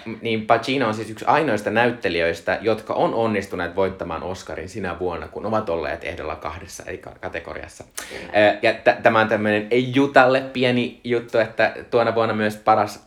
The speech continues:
Speaker 1: paras miesnäyttelijä ehdolla oli Robert Downey junior elokuvasta Chaplin.
Speaker 2: Joo,
Speaker 1: Ö,
Speaker 2: mä muistan tän vuoden erittäin hyvin myöhemmin, koska mä, mä oon, mä oon ollut hirvittävä Robert Downey junior, ö, fani joskus,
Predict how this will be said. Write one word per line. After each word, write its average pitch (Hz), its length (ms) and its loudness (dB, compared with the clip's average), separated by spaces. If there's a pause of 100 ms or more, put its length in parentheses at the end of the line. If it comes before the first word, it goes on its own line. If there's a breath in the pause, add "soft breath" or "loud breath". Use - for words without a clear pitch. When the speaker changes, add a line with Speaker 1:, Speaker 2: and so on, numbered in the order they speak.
Speaker 1:
paras 104 240 0
miesnäyttelijä 117 520 -2
ehdolla 123 220 -2
oli 139 180 0 (320 loud breath)
Robert 165 480 6
Downey 165 380 2 (120)
junior 120 480 2
elokuvasta 107 400 2
Chaplin. 110 680 2 (440 loud breath)
Speaker 2:
Joo, 202 380 -6
Speaker 1:
Ö, - 20 2
Speaker 2:
mä 202 140 4
muistan 196 380 -2
tän 175 180 -2
vuoden 170 260 -2
erittäin 175 500 -8
hyvin 269 460 -4 (260)
myöhemmin, 165 760 0
koska 160 260 -8
mä, 147 260 -10
mä 165 180 -10
oon, 151 200 -14
mä 165 140 -12
oon 156 100 -12
ollut 156 200 -16
hirvittävä 165 440 -2 (120)
Robert 180 280 -2
Downey 170 300 -2
junior, 170 320 -4
ö, 156 260 -6
fani 170 340 -6
joskus, - 380 -12